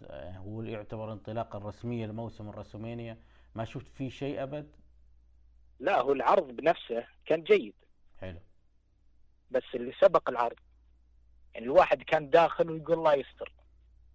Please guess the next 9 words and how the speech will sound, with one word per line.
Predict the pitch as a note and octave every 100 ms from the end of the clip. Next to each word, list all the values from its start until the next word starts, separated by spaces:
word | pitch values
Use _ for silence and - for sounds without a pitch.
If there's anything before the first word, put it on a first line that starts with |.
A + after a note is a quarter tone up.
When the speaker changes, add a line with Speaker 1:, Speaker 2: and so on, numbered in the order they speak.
| - _ - _ _ _ - _ _ _ - _
Speaker 2:
يعني | -
خوف | - D3+ C#3+
إنهم | C#3+ C3+ C3+ C#3+
يح-، | -
يحوقونها | D3+ A#2 D3 C#3 D#3+ D3
زي | C#3 D3+
ما | C#3+
سووا | - C3+ A2 G2+
في | - G#2 G2